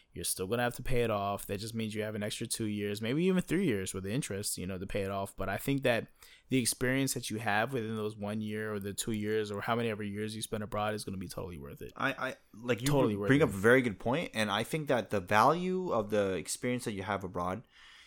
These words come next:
Speaker 2: is way greater than the financial assets or the financial kinda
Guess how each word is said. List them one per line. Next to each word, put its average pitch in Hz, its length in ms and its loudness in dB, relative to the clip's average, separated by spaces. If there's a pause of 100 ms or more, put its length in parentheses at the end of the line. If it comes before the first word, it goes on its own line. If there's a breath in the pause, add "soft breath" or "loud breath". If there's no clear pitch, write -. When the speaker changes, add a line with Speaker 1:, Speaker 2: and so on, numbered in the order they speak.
(140 loud breath)
Speaker 2:
is 98 280 0
way 151 480 4
greater 123 320 6
than 98 160 -2
the 92 80 -2
financial 107 600 -2
assets 90 520 -4
or 85 460 -4
the 90 120 -8
financial 101 760 -2
kinda 92 400 -4